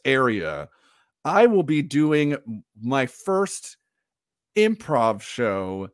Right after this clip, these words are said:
in quite some time. I am doing two shows, Friday and Saturday night at nine thirty at the Impro Theater. It is called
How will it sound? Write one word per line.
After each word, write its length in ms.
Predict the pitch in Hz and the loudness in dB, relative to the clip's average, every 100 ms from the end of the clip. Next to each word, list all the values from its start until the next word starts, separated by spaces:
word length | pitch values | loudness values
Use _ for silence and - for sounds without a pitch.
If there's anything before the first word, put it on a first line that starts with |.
| _ _ 135 | _ _ -6
in 220 | 120 110 | -4 -6
quite 400 | - 185 185 - | -2 0 0 -2
some 280 | - 117 101 | -6 -6 -8
time. 520 | 101 87 85 90 95 | -12 -10 -10 -12 -10
I 220 | 120 135 151 | -6 -4 -2
am 260 | 143 127 | -2 -4
doing 420 | 120 135 120 113 - | -6 -4 -2 -4 -8
two 220 | - 247 | -6 -6
shows, 720 | - 143 98 87 98 113 - - - | -2 0 0 -2 -8 -10 -14 -18 -2
Friday 580 | 160 170 180 156 156 123 | 2 2 4 2 0 -2
and 200 | 113 113 | -4 -6
Saturday 680 | - 143 135 127 110 107 | 0 0 2 0 -2 -2
night 580 | 104 110 123 131 139 - - | -2 0 0 -2 -6 -14 -10
at 180 | 107 92 | -10 -6
nine 460 | 110 123 139 156 147 | -4 -2 -2 -4 -6
thirty 480 | - 135 135 139 | -4 -2 -2 -4
at 140 | 104 101 | -6 -10
the 160 | 110 - | -16 -8
Impro 540 | 156 165 160 - 139 120 | -8 -8 -10 -4 -4 -4
Theater. 760 | - - 165 180 190 202 220 _ _ _ _ _ - | -10 -8 -4 -2 0 0 -2 _ _ _ _ _ -6
It 100 | 143 | -2
is 160 | 127 - | -2 -2
called 360 | 135 123 101 | 2 4 2